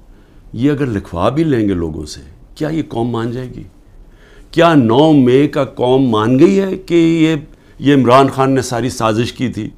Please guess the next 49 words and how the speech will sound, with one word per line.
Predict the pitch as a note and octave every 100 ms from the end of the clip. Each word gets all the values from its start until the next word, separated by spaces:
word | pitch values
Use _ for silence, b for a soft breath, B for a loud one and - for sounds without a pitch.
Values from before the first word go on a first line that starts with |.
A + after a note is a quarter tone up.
| - b b
यानी | B2 C3
अपने | C3+ -
ऊपर | E3 D3+ D#3
ये |
हमला | A#2 A#2 C3+
करवाया | C#3+ C#3 C3 C3
पहले | B2+ C3 A#2+ A#2+
कमांडो | G#2+ A2 G#2+ A#2 C#3+
से | C3+ B2+ A2 - b b b
और | B2 C3+
अपने | C#3 E3+
आप | E3+ E3
को | D#3+
फिर | C3 D3+
उसने | C#3 D3+
जेल | G#2 B2+ D#3
में | F3
डलवाया | D#3 D3 C3 C3
और | C3+
फिर | D3
वो | C#3+ C#3
सारा | C#3 C3+
प्लान | C#3 C3 C#3
के | C#3
तहत | A#2+ B2 B2 A#2 G2+ b b
उसने | F3 C#3 C#3+
फ़ौज | A#2+ A#2+ G2
के |
ऊपर | A2+ G#2
हमला | G2 F#2
करवा | F#2 F2+ E2
दिया? | E2+ - -
क्या | D3+
ये | D3+
कौम | D3+ D3+ C#3+
मान | D#3 F#3
गई | G3+
है? | G3 E3 C#3 - _ - - _ _ _ - -
ये | B2+
जो | C3
साजिश | B2+ B2+ B2 B2+ G#2+
है, | B2+
बगावत | G#2 G2+ A#2+ A#2+ B2
है, | A#2
ये |
कौम | G#2 A#2+ B2+
मान | C3+ D3+
गई | E3 D#3
है | C#3+ B2+